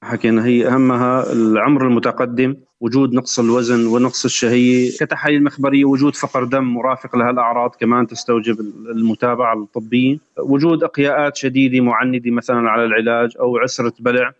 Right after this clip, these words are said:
أو قصة عائلية مثلًا، إذا كان في عند هالمريض حدا من أقربائه عنده أورام بالمعدة، عنده أورام بالكولون، فالأفضل هون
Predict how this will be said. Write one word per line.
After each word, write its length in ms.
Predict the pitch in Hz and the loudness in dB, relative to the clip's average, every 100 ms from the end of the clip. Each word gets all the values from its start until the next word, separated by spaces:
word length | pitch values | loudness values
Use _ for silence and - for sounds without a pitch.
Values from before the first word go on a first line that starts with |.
| - | -4
أو 140 | 170 185 | 0 0
قصة 360 | 185 175 - | -2 -4 -2
عائلية 460 | 143 156 156 151 131 | 0 0 0 0 -2
مثلًا، 380 | 117 - 120 123 | -4 -4 -2 0
إذا 160 | 120 | -2
كان 240 | 123 139 131 | -2 0 -2
في 200 | - 135 | 0 0
عند 180 | 131 123 | 0 -2
هالمريض 440 | 127 123 131 127 - - | 0 2 0 0 -6 -10
حدا 280 | - 131 120 | -6 0 0
من 160 | 113 | 0
أقربائه 600 | 123 120 113 123 127 127 110 | -4 -2 -2 0 0 -2 -2
عنده 340 | 127 120 120 | -2 -4 -2
أورام 400 | 117 113 120 117 | 0 0 0 0
بالمعدة، 560 | 107 104 113 117 117 113 | -2 -2 0 -2 0 -2
عنده 240 | 104 104 | -2 -6
أورام 300 | 101 104 110 | -6 -4 -4
بالكولون، 500 | 107 104 110 107 117 | -4 -8 -2 -2 -2
فالأفضل 480 | 123 127 135 123 117 | -4 -4 -4 -4 -4
هون 340 | 110 113 117 | -4 -6 -6